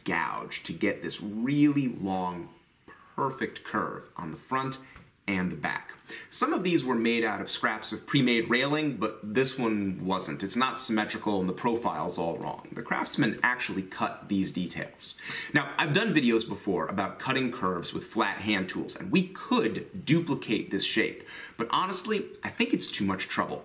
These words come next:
I think it's a much better idea to just use a slightly modified design that's gonna get us the same results. First, I need the top of the plane to be much narrower for a good grip.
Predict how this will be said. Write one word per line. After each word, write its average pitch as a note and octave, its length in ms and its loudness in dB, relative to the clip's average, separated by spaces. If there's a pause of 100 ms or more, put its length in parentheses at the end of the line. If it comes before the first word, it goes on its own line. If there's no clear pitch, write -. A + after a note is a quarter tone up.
(200)
I - 80 0
think F#3+ 140 4
it's - 100 4
a D3 40 2
much G#2+ 380 0
better A#2 280 2
idea D3+ 400 2
to - 240 -8
just C3+ 260 0
use A2+ 180 6
a - 40 0
slightly A#2+ 500 2
modified C#3+ 720 0
design F#3 580 2
that's - 140 -2
gonna F#2+ 160 2
get G2 180 2
us F#2 140 0
the - 100 -4
same E2+ 320 0
results. - 640 -2 (360)
First, - 360 2 (180)
I C#3+ 100 2
need G#3 200 6
the B2 60 4
top - 380 0
of G2 120 -2
the G2 60 -2
plane F2 400 -4
to E2+ 80 -6
be F#2+ 100 0
much A#2 340 2
narrower E2 760 0
for F#2+ 220 0
a E2+ 40 0
good E2 320 2
grip. - 300 0